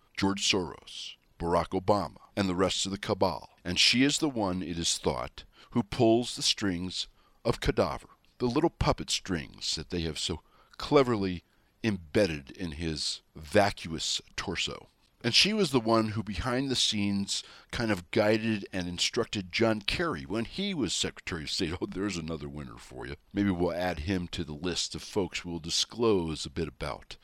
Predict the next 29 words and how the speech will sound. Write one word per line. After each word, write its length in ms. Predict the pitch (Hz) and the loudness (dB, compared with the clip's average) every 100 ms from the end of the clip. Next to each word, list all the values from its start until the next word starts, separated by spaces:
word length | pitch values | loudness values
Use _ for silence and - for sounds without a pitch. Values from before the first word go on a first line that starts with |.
| - | 0
When 140 | 123 | 6
he 80 | 127 | 6
was 160 | 127 | 4
negotiating 680 | 135 - 143 - 143 135 131 | 2 6 6 6 0 0 -2
the 200 | 120 131 - | -2 -6 -4
Iran 540 | 131 113 120 131 135 123 | -2 2 2 2 0 0
nuclear 460 | 170 - 110 92 | -4 -2 -4 -4
deal, 360 | 76 82 71 69 | -4 -6 -6 -6
you 140 | 143 | 0
know, 240 | 165 110 117 | 4 4 4
Obama's 760 | 110 104 - 104 107 104 95 | 0 0 2 2 4 2 0
pet 400 | - - 117 - | -2 0 0 0
project. 680 | - 110 104 87 - - - _ - - | 0 2 2 0 -8 -14 -20 _ -20 4
You'll 240 | 117 120 | 6 6
agree 380 | 107 107 127 117 | 4 4 4 6
not 240 | 117 117 | 4 2
to 100 | - | 0
develop 420 | 98 98 110 87 | -2 2 2 2
nuclear 360 | 104 110 104 98 | -2 -6 -2 0
weapons 320 | 107 104 98 | 0 -2 -6
for 160 | - 98 | -6 -6
ten 320 | - 131 113 | -4 -2 0
years, 320 | 113 113 110 | 0 2 0
but 180 | - 120 | 2 2
after 380 | 160 175 - 175 | 4 0 -2 0
that, 300 | 202 208 185 - _ - | 4 4 2 -10 _ -18
have 260 | - 175 135 | 2 4 6
at 220 | 117 95 | 4 2
it. 100 | - | -6